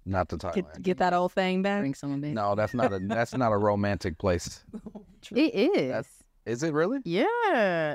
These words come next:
Speaker 3: It depends on
Speaker 2: Not
Speaker 3: where you
Speaker 2: according
Speaker 3: go.
Speaker 2: to the ninety Day Fiancé
Speaker 1: I heard
Speaker 2: episode
Speaker 1: other
Speaker 2: I
Speaker 1: stuff
Speaker 2: saw with,
Speaker 1: about
Speaker 2: with
Speaker 3: No, I
Speaker 2: Noah.
Speaker 3: mean, it, it depends on where you go.
Speaker 2: No.
Speaker 1: Yeah.
Speaker 3: It can be.
Speaker 1: It can be.
Speaker 2: Do you
Speaker 1: No,
Speaker 2: have
Speaker 1: well, that wouldn't be
Speaker 2: kids?
Speaker 1: my choice. No, I don't have kids.
Speaker 2: Do you want kids?
Speaker 1: I, if,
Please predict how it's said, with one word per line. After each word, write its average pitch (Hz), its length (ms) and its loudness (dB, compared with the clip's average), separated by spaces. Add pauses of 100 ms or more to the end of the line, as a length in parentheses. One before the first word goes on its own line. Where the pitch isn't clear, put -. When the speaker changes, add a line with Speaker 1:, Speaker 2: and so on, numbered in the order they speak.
Speaker 3:
It 240 140 0
depends 285 200 0
on 226 60 4
Speaker 2:
Not 233 40 4
Speaker 3:
where 170 80 0
you 156 40 -4
Speaker 2:
according 165 240 -2
Speaker 3:
go. 277 80 -2
Speaker 2:
to 240 40 -2
the 226 120 4
ninety 220 280 0
Day 226 140 0
Fiancé 220 420 0
Speaker 1:
I - 40 0
heard 143 160 2
Speaker 2:
episode 196 200 -2
Speaker 1:
other 190 80 0
Speaker 2:
I 185 80 -2
Speaker 1:
stuff 208 100 -4
Speaker 2:
saw 190 160 4
with, 190 160 2
Speaker 1:
about 185 180 -2
Speaker 2:
with 190 160 0
Speaker 3:
No, 190 140 2
I 208 80 4
Speaker 2:
Noah. - 20 2
Speaker 3:
mean, 196 140 2
it, 196 200 0
it - 120 -6
depends 240 280 2
on 190 60 0
where 151 100 2
you 123 120 -2
go. 120 420 0
Speaker 2:
No. 160 80 -2 (120)
Speaker 1:
Yeah. 85 200 -4
Speaker 3:
It - 40 -4
can 156 200 4
be. 123 400 0
Speaker 1:
It 113 100 -6
can 95 240 2
be. 92 200 0 (720)
Speaker 2:
Do 220 100 -2
you 233 60 4
Speaker 1:
No, 131 80 4
Speaker 2:
have 127 100 0
Speaker 1:
well, 127 160 2
that 127 180 4
wouldn't 113 220 2
be 104 80 2
Speaker 2:
kids? 98 80 2
Speaker 1:
my 92 140 2
choice. 82 400 -2
No, 110 240 2
I 95 80 0
don't 139 160 -4
have 101 120 -12
kids. - 180 -12
Speaker 2:
Do 208 40 0
you 208 80 2
want 208 220 2
kids? 277 600 -2 (1040)
Speaker 1:
I, 117 240 2 (160)
if, 113 160 -6